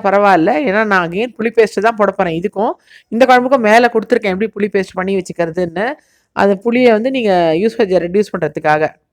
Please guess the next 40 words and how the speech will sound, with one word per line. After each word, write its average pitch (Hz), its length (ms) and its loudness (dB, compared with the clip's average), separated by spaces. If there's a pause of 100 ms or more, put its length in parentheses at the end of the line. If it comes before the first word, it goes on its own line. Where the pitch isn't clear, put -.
(800)
இது 247 160 2
வந்து 233 140 0
மஞ்சப்பொடி. 185 500 -2 (600)
So, - 80 -2
அதனால 247 240 4
புளி 269 180 2
பேஸ்ட் 254 220 4
போடுறதுனால 214 540 2
நான் 208 140 2
வந்து 240 140 -4
இன்னும் 233 160 -4
கொஞ்சம் 208 280 -2
தண்ணி 202 180 -2
கூட 208 260 0
இதுல, 180 240 0
இதுல 214 180 0
விட்டுப்பேன். 185 340 -4
நீங்க 196 200 -6
புளி 240 120 -8
தண்ணி 226 220 -4
விடும்போது 185 500 -6 (300)
பார்த்து 262 340 2
விட்டுக்கோங்க. 147 380 -6 (360)
எவ்வளவு 208 320 4
புளி 220 140 2
தண்ணி 190 200 -2
கரைச்சி 175 280 0
வச்சிருக்கீங்களோ, 180 540 -4 (480)
அப்ப 233 160 0 (100)
பருப்பு 226 320 4
நல்லா 226 220 4
ரெடியூஸ் 196 280 -2
பண்ணி 202 140 -4 (100)
பார்த்து 170 220 0
விட்டுருக்கோம். 147 460 -14 (520)
நான் 254 180 -2
புளி 240 220 0
பேஸ்ட் 202 260 -2 (140)
டைரக்டா 170 440 2
போட்டுட்டேன். 151 380 -6